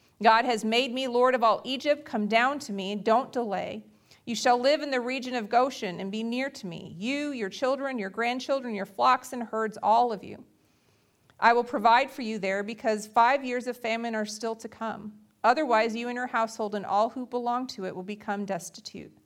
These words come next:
You can see for yourselves, and you can, and so can my brother Benjamin, that it really is I who am speaking to you. Tell my father about all the honor accorded me in Egypt and about everything you have seen,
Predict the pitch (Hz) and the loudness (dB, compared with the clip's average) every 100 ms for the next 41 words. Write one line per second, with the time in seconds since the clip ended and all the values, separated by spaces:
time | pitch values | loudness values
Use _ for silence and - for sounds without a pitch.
0 | _ _ _ _ _ _ _ - 247 254 | _ _ _ _ _ _ _ -4 -2 0
1 | 247 - 277 311 311 285 294 294 214 180 | -2 -2 -4 -4 -4 -4 -4 0 2 2
2 | 208 220 220 220 240 226 220 - _ _ | -2 -6 -6 -4 -4 -6 -6 -12 _ _
3 | _ 233 220 233 254 302 269 247 233 226 | _ -2 0 0 0 0 -4 0 0 0
4 | 220 214 220 214 165 190 202 208 190 226 | 0 0 0 -4 -8 -4 2 2 2 -2
5 | 262 294 - 240 247 - 233 240 220 226 | -4 -4 0 0 0 2 4 4 2 -2
6 | 233 226 - 262 262 240 - 170 - - | -6 -8 -10 -10 -10 -12 -12 -14 -16 -18
7 | _ _ _ _ _ - 247 254 262 269 | _ _ _ _ _ 0 2 4 4 6
8 | 247 277 294 262 220 208 - 226 240 - | 6 6 4 4 4 4 6 6 6 2
9 | 214 226 262 247 220 - 254 262 254 240 | 2 2 2 -2 -2 -2 -2 -2 -6 -6
10 | 202 - 240 247 262 247 202 190 - 220 | -6 -8 -8 -6 -6 -4 0 0 2 0
11 | 233 277 269 262 254 262 285 - 170 170 | 0 -4 -8 -8 -8 -8 -12 -12 -12 -10
12 | 170 208 | -12 -14